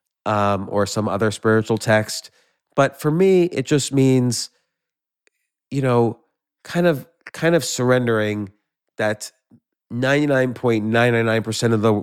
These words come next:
universe is out of my control, and just, uh, uh, surrendering to that, the good and the bad, and, and trying to find,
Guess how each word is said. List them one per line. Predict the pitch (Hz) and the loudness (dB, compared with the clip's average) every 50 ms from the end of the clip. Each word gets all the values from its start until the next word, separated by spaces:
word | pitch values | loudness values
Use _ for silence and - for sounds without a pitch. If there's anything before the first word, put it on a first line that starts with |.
| - - | -4 -6
universe | 104 92 117 110 110 95 104 101 98 92 - - - _ _ _ _ - | -2 0 2 2 2 2 2 2 2 0 -2 -6 -10 _ _ _ _ -8
is | 120 110 95 | -6 -6 -4
out | - 110 113 113 | -2 0 0 0
of | 110 104 107 | 0 -2 -2
my | 110 104 | -2 -4
control, | 98 - 104 95 - - 104 92 90 85 78 - _ _ _ _ _ - | -4 -6 -8 -10 -8 -4 -4 -2 -2 -4 -4 -8 _ _ _ _ _ -8
and | 110 113 117 | -8 -6 -2
just, | 113 143 135 127 - - - - _ _ _ _ _ _ _ _ _ _ _ _ _ _ _ _ - | 0 0 0 -2 -4 -8 -12 -18 _ _ _ _ _ _ _ _ _ _ _ _ _ _ _ _ -12
uh, | 123 120 113 - _ - | -12 -12 -12 -14 _ -12
uh, | - 71 - | -10 -8 -8
surrendering | - - - - 131 135 135 135 135 127 127 120 113 | -6 -4 -2 0 2 2 2 2 2 0 0 0 -2
to | 107 - | -2 -2
that, | 110 110 101 101 101 - | 0 0 0 0 -2 -4
the | 110 98 - - - | -6 -8 -8 -8 -4
good | - 135 131 127 | -2 0 2 2
and | 131 127 123 | 2 0 0
the | |
bad, | 107 107 104 101 101 101 98 92 _ _ _ _ _ _ | 0 2 2 2 2 0 -2 -4 _ _ _ _ _ _
and, | - 117 120 117 117 - - | -2 -2 -2 -2 -4 -6 -4
and | - 120 120 117 117 117 110 | -2 -2 -2 0 -2 -4 -6
trying | - - - 143 143 147 147 143 | -8 -6 -2 0 0 2 0 0
to | 127 - 127 | -2 -4 -6
find, | - - _ _ _ _ - - 120 120 120 120 120 117 113 | -6 -8 _ _ _ _ -2 0 2 2 2 2 0 -2 -4